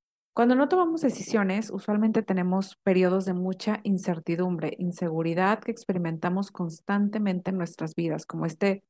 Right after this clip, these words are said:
"No sé en dónde estoy parada, no sé qué estoy haciendo con mi vida", toda esta parte, ¿vale? El no tomar decisiones nos trae esta sensación de incertidumbre constante. El no tomar decisiones también nos trae pasividad,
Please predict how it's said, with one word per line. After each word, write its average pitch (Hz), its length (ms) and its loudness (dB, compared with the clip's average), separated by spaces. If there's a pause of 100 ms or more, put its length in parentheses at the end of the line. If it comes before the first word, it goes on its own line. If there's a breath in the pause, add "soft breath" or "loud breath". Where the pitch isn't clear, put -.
(140)
"No 185 220 -2
sé 196 120 -4
en 190 60 0
dónde 170 220 -2
estoy 156 220 -6
parada, 196 680 2 (460 soft breath)
no 190 260 0
sé 190 200 -4
qué 185 100 -4
estoy 175 240 -2
haciendo 165 360 -4
con 160 140 -6
mi 156 140 0
vida", 185 560 2
toda 208 260 0
esta 190 220 -4
parte, - 400 -6
¿vale? 175 360 0 (460 loud breath)
El 151 400 0
no 208 140 4
tomar 233 420 4
decisiones 185 840 -4
nos 175 200 -4
trae 185 460 2
esta 202 520 -2
sensación 190 880 0
de 202 80 2
incertidumbre 180 720 0
constante. 151 800 -4 (760)
El 196 160 2
no 214 160 2
tomar 247 260 4
decisiones 208 540 -2
también 185 280 0
nos 196 140 0
trae 180 200 0
pasividad, 165 680 0